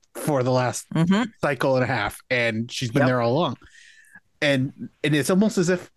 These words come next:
Speaker 1: it kind of feels like, well, maybe the Portuguese league isn't this backwater.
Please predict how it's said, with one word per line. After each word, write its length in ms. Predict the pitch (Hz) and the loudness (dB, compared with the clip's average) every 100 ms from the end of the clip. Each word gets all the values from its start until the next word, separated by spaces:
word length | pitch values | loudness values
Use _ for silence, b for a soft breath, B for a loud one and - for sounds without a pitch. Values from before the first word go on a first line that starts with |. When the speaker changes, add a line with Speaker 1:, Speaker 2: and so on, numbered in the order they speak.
| b b b | b b b
Speaker 1:
it 100 | 175 | -4
kind 200 | 214 233 | -2 0
of 80 | 214 | 2
feels 260 | 233 220 | 2 2
like, 200 | 208 185 | 2 2
well, 80 | 190 | 4
maybe 180 | 202 247 | 4 4
the 80 | 226 | 4
Portuguese 480 | 240 190 196 202 180 | 2 2 2 2 4
league 260 | 190 156 | 2 2
isn't 360 | 175 165 175 170 | 0 2 2 2
this 140 | 147 131 | 0 0
backwater. 600 | 143 131 131 107 101 | -2 0 0 0 -4